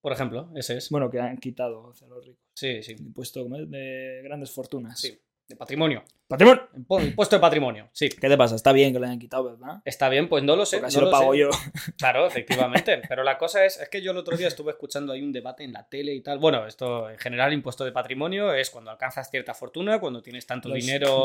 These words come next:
Speaker 2: los
Speaker 1: asociado
Speaker 2: más de
Speaker 1: a ti.
Speaker 2: diez mil, ¿cómo era? Más de diez mil euros al mes.
Speaker 1: Eh,
Speaker 2: Si ganas más de diez mil euros al mes,
Speaker 1: se te
Speaker 2: se
Speaker 1: pone
Speaker 2: te
Speaker 1: un impuesto
Speaker 2: impuesto.
Speaker 1: añadido y entonces, pues, pues sí lo tienes que pagar más impuestos.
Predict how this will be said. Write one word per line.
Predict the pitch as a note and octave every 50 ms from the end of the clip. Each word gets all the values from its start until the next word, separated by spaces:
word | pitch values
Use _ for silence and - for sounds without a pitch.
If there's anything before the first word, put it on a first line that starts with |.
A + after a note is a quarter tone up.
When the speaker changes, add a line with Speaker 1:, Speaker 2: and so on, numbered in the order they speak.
| C3+ C3+
Speaker 2:
los | C3 C3 -
Speaker 1:
asociado | C3+ C3 C3+ C#3+ D#3 D#3+
Speaker 2:
más | C3 D#3
de |
Speaker 1:
a | D3+
ti. | - -
Speaker 2:
diez | D3+ - C4+ -
mil, | C#3+ D3+ D3+ D3+ D3+ D3 D3 C#3+ C#3 C#3 C3+ - -
¿cómo | - C#3+ C#3
era? | C#3+ D#3
Más | D3+ D3+ C#3+ C#3+
de | D#3
diez | C#3+ C#3 C#3 B2+
mil | C3 C#3 D3 D3+ D3 C#3+
euros | D3+ E3 E3+ E3 D#3+ C#3 - C#3
al | C3+ C3+ C3+
mes. | C#3 D#3+ F#3+ B3 C4+ A#3 - - - - - _
Speaker 1:
Eh, | C#3+ C#3 C3+ C3 B2 A#2+ A#2+
Speaker 2:
Si | B2 B2
ganas | C#3 C#3 D3 C#3+ C3+
más | C#3 C#3 C#3
de | C#3
diez | C3+ C3+
mil | C3+ C3+ C3+
euros | C3 C3 C3 A#2+
al | B2+ C3+
mes, | D#3+ G3 A#3+ A#3 -
Speaker 1:
se | - C#3+ C#3
te | - B2+
Speaker 2:
se | A2+
Speaker 1:
pone | C#3 C#3 C3+ C#3
Speaker 2:
te | C3
Speaker 1:
un | B2+
impuesto | B2+ C3 B2+ B2+ C3 B2+ - - C3+
Speaker 2:
impuesto. | C3 C3+ C#3 D#3
Speaker 1:
añadido | F3+ G3 G3 A3 A3+ A#3+
y | A#3 F3+
entonces, | C3 - B2+ - - C3 -
pues, | - D3 -
pues | - - B2 -
sí | B2+ A#2 C#3
lo | C#3+ D3+
tienes | - C3 B2+ C3 A#2+
que | - C3
pagar | A2+ B2+ A#2 C3 C#3 C#3
más | C3 B2 A#2+ -
impuestos. | B2+ A#2+ G#2 A2+ A2 G#2+ - _ - - - -